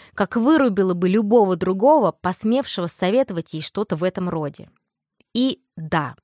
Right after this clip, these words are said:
мама просто сказала: «Нет, спасибо». Вид у нее при этом был совершенно прифигевший, и я сразу поняла, что все очень плохо. Может, толстяк Луи опять съел носок? Или нам снова отключают электричество из-за того, что я забыла выудить счет из большого салатника,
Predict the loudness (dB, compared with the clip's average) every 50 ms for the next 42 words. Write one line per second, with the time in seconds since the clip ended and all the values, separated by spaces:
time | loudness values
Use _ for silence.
0 | _ _ _ _ _ _ _ _ 0 2 2 4 2 0 -2 -2 -2 -2 -2 -2
1 | -6 -8 -8 -8 -8 -8 -8 -8 -8 -6 -4 -4 -4 -4 -6 -8 -12 _ _ _
2 | _ _ _ -4 0 0 0 0 -2 -4 -10 _ _ _ _ _ -20 -8 _ -4
3 | -4 -4 -6 -10 -12 -12 -12 -14 -18 _ _ _ _ _ _ _ _ _ _ _
4 | _ _ _ -10 -8 -4 -2 0 0 0 0 0 -2 0 0 -2 -2 -2 -6 -6
5 | -8 -12 -12 -10 -8 -6 -4 -4 -4 -4 -6 -8 -10 -12 -10 -10 -10 -6 -6 -8
6 | -6 -6 -8 -10 -10 -12 -18 -20 -18 -8 -4 -4 -4 -2 -2 0 0 0 0 -2
7 | -4 -6 -6 -6 -4 -4 -4 -6 -6 -8 -10 -12 -6 -6 -6 -6 -4 _ -4 -4
8 | -4 -4 -6 -6 -6 -6 -6 -6 -4 -4 -4 -4 -8 -14 -20 -20 _ _ _ _
9 | _ -20 -20 -20 -20 _ _ 0 0 0 0 -4 -6 -4 -6 -6 -6 -4 -4 -4
10 | -4 -2 -2 -2 0 2 0 0 0 -2 -4 -4 -4 -4 -4 -2 0 0 0 -2
11 | -4 -2 0 0 0 0 -2 -10 _ _ _ _ -10 -10 -6 -4 -4 -2 -2 -4
12 | -4 -6 -6 -4 -4 -2 0 -2 -4 -4 -6 -8 -10 -10 -4 -2 0 0 0 -2
13 | -4 -6 -8 -6 -4 -4 -4 -4 -4 -8 -4 -4 -4 -4 -4 -4 -4 -2 -2 -2
14 | -4 -6 -8 -8 -4 -2 -2 -2 -2 -2 -2 -2 -2 -2 -2 -2 -2 -2 -4 -4
15 | -4 -6 -8 -10 -8 -4 -4 -4 -2 -4 -6 -6 -6 -8 -8 -8 -10 -10 -10 -6
16 | -4 -4 -2 -2 -4 -4 -8 -12 -12 -12 -14